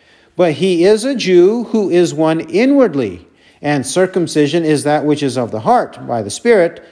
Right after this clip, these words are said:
not by the letter, and his praise is not from men, but from God."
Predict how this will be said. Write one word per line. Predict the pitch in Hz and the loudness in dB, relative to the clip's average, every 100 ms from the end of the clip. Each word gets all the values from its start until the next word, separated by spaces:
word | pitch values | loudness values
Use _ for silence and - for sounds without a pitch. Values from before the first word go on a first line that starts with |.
| _ - | _ -6
not | 233 285 277 | 0 0 2
by | 156 123 | 0 0
the | 123 | 0
letter, | 233 208 226 226 - _ - | 0 0 -4 -8 -20 _ -4
and | 165 175 | -2 0
his | 175 160 - | 2 0 -4
praise | - 180 254 294 277 | -2 2 2 0 -2
is | 240 147 | -4 -4
not | 156 165 165 160 - _ _ | -2 0 0 -2 -12 _ _
from | _ 135 113 110 147 | _ -8 -6 -4 -2
men, | 262 233 226 247 - _ _ _ _ _ _ _ _ _ _ _ - | 0 0 0 -4 -8 _ _ _ _ _ _ _ _ _ _ _ -2
but | 160 160 | -2 0
from | 175 196 | 0 2
God." | 226 143 82 | 0 0 -8